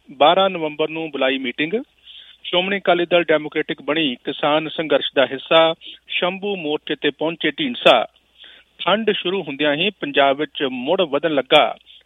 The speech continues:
ਕਰੋਨਾ ਦਾ ਕਹਿਰ। ਤੇ ਹੁਣ ਇਹਨਾਂ ਖਬਰਾਂ ਦੀ ਤਫਸੀਲ ਤੇ ਕੁਝ ਹੋਰ ਖਬਰਾਂ। ਬਿਹਾਰ ਵਿਧਾਨ ਸਭਾ ਚੋਣਾਂ ਨੂੰ ਲੈ ਕੇ ਵੋਟਾਂ ਦੀ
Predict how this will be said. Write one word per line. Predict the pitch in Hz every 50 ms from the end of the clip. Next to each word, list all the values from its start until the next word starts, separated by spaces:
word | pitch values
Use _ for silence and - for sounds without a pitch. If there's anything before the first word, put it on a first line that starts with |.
| _ _ _
ਕਰੋਨਾ | 123 - 170 180 185 180 175
ਦਾ | 160 147 143 151 151
ਕਹਿਰ। | - _ _ _ - 143 - 151 123 113 - - _ _ _ _ _ _ - _ _ _ _ _ _ _ _ _ _ _
ਤੇ | 135 120
ਹੁਣ | 131 135
ਇਹਨਾਂ | 151 165 170 165
ਖਬਰਾਂ | - - 120 127 135 139
ਦੀ | 135 135 135 139 135 -
ਤਫਸੀਲ | - 123 - - 143 160 190 208 -
ਤੇ | - 165 -
ਕੁਝ | - 131 123 - 135 127 120 -
ਹੋਰ | 165 185
ਖਬਰਾਂ। | - - 135 123 131 131 120 107 - - - - - _ _ _ _ _ _ _ _ _ _ _ _ _ _ _ _ - - - - - - - - _ _ _
ਬਿਹਾਰ | 170 180 196 180 165 170 190
ਵਿਧਾਨ | 202 196 220 202 175 160
ਸਭਾ | - - 165 190 202
ਚੋਣਾਂ | - 196 180 165 165
ਨੂੰ | 170 170 170
ਲੈ | 147 143 143 147
ਕੇ | - - 175 170
ਵੋਟਾਂ | 147 143 143 139 _ - 160 160 160
ਦੀ | 156 160 165 165 165 170 - - 147